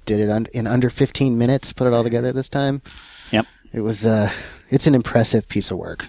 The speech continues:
Speaker 1: It's an impressive piece of work. So
Speaker 2: I've
Speaker 1: that,
Speaker 2: got all
Speaker 1: that's
Speaker 2: ki-
Speaker 1: what you needed to, to program A P L is what I hear, is you just needed this really fancy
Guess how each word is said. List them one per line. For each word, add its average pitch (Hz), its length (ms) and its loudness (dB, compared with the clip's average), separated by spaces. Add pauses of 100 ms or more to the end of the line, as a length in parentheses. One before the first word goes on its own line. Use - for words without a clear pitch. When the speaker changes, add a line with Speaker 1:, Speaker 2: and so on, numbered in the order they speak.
Speaker 1:
It's - 120 -16
an 98 40 -12
impressive - 300 -16
piece - 140 -20
of - 60 -20
work. - 180 -20
So 117 100 0
Speaker 2:
I've 123 40 2
Speaker 1:
that, 175 100 2
Speaker 2:
got 175 80 2
all 190 60 2
Speaker 1:
that's 202 120 0
Speaker 2:
ki- - 60 -4
Speaker 1:
what 208 120 2
you 160 140 0
needed 131 280 4
to, 117 100 0
to - 180 -8
program 110 320 -2
A 101 100 -2
P 92 160 -6
L 85 220 -2
is 73 100 -8
what 78 100 -6
I 62 100 -4
hear, 78 200 -6
is - 160 -8
you - 60 -10
just - 180 -10
needed 90 200 -6
this 76 120 -6
really 90 200 -2
fancy 78 520 -8